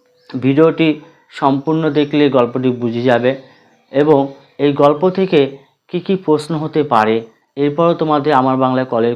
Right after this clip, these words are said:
কলকাতা আছে, গারো পাহাড় নিচে আছে, সেগুলো আমি নেক্সট ভিডিওতে আলোচনা করব। তোমরা অবশ্যই তা জানার জন্য এই চ্যানেলটিকে, সুমিত টিউটোরিয়াল YouTube চ্যানেলকে সাবস্ক্রাইব করে চ্যানেলটির পাশে থাকবে, পাশে থাকা বেল আইকনকে প্রেস করে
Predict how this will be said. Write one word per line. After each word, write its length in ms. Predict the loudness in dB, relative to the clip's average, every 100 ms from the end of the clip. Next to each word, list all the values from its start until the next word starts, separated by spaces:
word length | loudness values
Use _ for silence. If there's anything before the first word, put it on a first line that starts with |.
| -4
কলকাতা 360 | -4 -4 0 0
আছে, 180 | 0 -4 -4
গারো 180 | -2 -2 -2
পাহাড় 200 | -6 -6
নিচে 200 | -8 -6 -4
আছে, 260 | -4 -6 -12 -10
সেগুলো 260 | -10 -4 -2
আমি 100 | -2 -2
নেক্সট 200 | -4 -6 -12
ভিডিওতে 320 | -6 -6 -4 -6
আলোচনা 300 | -6 -8 -8
করব। 160 | -6 -6 -6 -10 -20 -20 _
তোমরা 200 | -6 -2 0
অবশ্যই 440 | 0 -4 -4 -4 -4 -8 _ _
তা 80 | -4 -2
জানার 320 | -2 -2 -4 -6
জন্য 160 | -6
এই 160 | -4 -6 -6
চ্যানেলটিকে, 580 | -6 -4 -6 -8 -6 -6 -6 _ _ _
সুমিত 320 | -14 -4 -4 -4 -6
টিউটোরিয়াল 440 | -4 -2 0 0 0
YouTube 220 | -4 -6
চ্যানেলকে 320 | -6 -6 -8 -10 -8
সাবস্ক্রাইব 380 | -10 -4 -6 -4
করে 120 | -6 -4
চ্যানেলটির 320 | -6 -6 -8
পাশে 180 | -10 -10 -12
থাকবে, 260 | -10 -6 -6 -8 _ _ -8
পাশে 200 | -8 -6
থাকা 200 | -8 -6 -6
বেল 220 | -4 -2
আইকনকে 400 | -2 -4 -8 -8
প্রেস 160 | -10 -8
করে 140 | -10